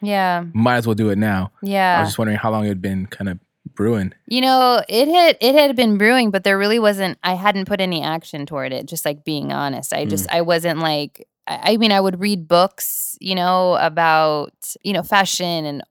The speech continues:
Speaker 1: articles and following designers who are now really big. I'd be following indie, indie designers back then. And I always had,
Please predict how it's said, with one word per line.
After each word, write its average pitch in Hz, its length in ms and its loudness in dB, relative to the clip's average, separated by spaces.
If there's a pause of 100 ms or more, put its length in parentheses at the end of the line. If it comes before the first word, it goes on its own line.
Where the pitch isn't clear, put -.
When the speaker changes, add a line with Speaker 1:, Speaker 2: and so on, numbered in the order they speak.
Speaker 1:
articles 170 840 0
and 143 460 -8
following 170 800 0 (460)
designers 170 540 0
who 170 80 -6
are 156 120 -4
now 147 360 -2
really 156 300 -6
big. 156 380 -2
I'd 156 120 -4
be 151 140 -10
following 147 320 -6
indie, 147 260 -8
indie 170 240 -10
designers 147 480 -6
back 143 200 -4
then. 143 340 -6
And 135 180 -12 (480)
I 202 120 4
always 214 260 4
had, 180 460 2